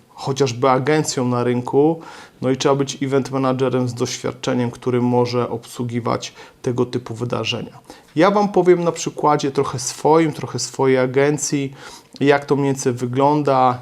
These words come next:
jak ich mówimy o systemach prowizyjnych, ile to się zarabia. I tak jak robiłem małą sondę wśród innych agencji, to, to bardzo, bardzo podobnie te rzeczy wyglądają.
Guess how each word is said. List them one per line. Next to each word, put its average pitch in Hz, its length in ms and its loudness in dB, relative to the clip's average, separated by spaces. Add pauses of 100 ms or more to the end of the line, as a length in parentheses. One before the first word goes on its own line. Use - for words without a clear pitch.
jak 123 160 -2
ich 123 140 -8
mówimy 131 340 0
o 123 40 0
systemach 123 480 -4
prowizyjnych, 123 880 -2
ile 127 180 -2
to 123 180 -4
się 123 180 -6
zarabia. 143 420 2 (320)
I 160 260 2 (160)
tak 208 200 0
jak 196 160 2
robiłem 175 460 2
małą 165 280 0
sondę 196 500 0
wśród 151 380 -6
innych 160 280 -2
agencji, 147 440 -2
to, - 80 -16
to - 140 -2
bardzo, 135 580 2
bardzo 127 420 2
podobnie 127 480 0
te 123 160 -4
rzeczy 123 320 -4
wyglądają. 123 720 0